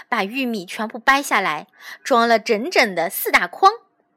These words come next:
大熊看见了，对小灰鼠说：“你一个人，呃，也吃不了那么多玉米，我用一些西瓜跟你换两筐好吗？”小灰鼠看着大大的西瓜，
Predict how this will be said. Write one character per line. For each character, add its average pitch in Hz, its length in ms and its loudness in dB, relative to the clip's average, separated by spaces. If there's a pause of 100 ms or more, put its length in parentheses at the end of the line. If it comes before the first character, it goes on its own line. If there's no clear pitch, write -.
(1500)
大 440 200 4
熊 214 320 -4
看 339 260 -2
见 196 180 -2
了， 147 200 -12
对 - 100 -8
小 - 140 -6
灰 208 160 -8
鼠 180 160 -12
说 185 340 -8 (520)
：“你 339 200 2
一 320 60 6
个 453 200 10
人， 359 280 10 (160)
呃， 392 100 0
也 339 160 8
吃 466 240 6
不 508 80 10
了 349 120 12
那 381 80 2
么 339 100 0
多 339 160 4
玉 403 160 2
米， 233 260 -4 (220)
我 381 100 6
用 381 160 6
一 427 80 0
些 440 160 6
西 440 260 2
瓜 453 140 6 (220)
跟 494 120 4
你 427 60 0
换 403 120 -2 (180)
两 233 160 6
筐 269 200 4
好 262 140 6
吗？” 220 360 4 (1200)
小 - 160 -6
灰 226 160 -2
鼠 196 220 -8
看 - 180 -8
着 185 80 -8
大 285 200 -4
大 220 100 -12
的 175 80 -14
西 - 260 -8
瓜， 247 260 -4